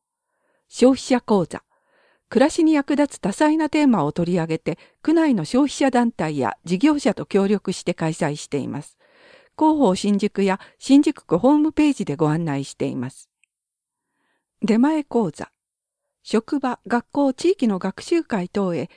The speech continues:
消費生活相談員を講師として派遣し、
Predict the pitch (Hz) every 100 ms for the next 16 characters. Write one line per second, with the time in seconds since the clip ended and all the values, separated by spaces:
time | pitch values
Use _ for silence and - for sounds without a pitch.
0 | _ _ 254 320 - 320 302 302 - -
1 | 294 302 294 247 165 127 - 302 330 -
2 | 160 - 151 160 160 175 160 - -